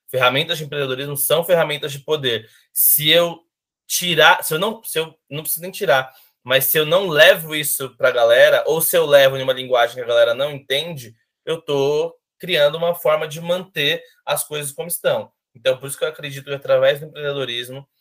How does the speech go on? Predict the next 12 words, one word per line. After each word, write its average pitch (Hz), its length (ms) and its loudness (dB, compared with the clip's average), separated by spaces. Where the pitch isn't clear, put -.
óbvio 117 560 4
que 110 60 -16
a 110 60 -12
gente 123 160 -12
não 147 120 -4
tá 143 160 2
falando 131 200 -8
daquele 123 260 -6
empreendedorismo 120 920 -8
do 120 220 0
Elon 131 240 2
Musk 123 420 0